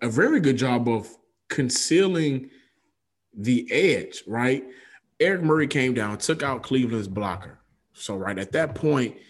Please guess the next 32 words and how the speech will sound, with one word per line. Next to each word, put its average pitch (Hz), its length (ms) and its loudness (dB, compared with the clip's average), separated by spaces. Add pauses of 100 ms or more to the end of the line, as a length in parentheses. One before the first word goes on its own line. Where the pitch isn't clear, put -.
(280)
Nick 131 300 -2
Chubb, 135 480 0
who 123 140 2
would 113 160 0
probably 156 480 2
have - 160 -12
taken 123 420 0
the 101 120 -8
first - 520 0
lane, 113 460 -2 (200)
bounced 131 520 -2 (100)
out. 95 380 4 (800)
And 113 100 -2
when 110 120 2
he 104 60 0
bounced 156 380 0
out, 135 460 -2
that 135 220 0
left 143 480 2 (100)
Justin 120 580 0
Reid, 120 460 4 (100)
a 92 80 -12
one-on-one 151 520 0
situation, 117 760 -2
a 101 140 -4
very 160 880 2 (680)
winnable 170 540 4
situation 120 880 2 (600)
to 110 160 -6
stop - 440 -4
Nick 104 320 -6
Chubb. 82 380 -6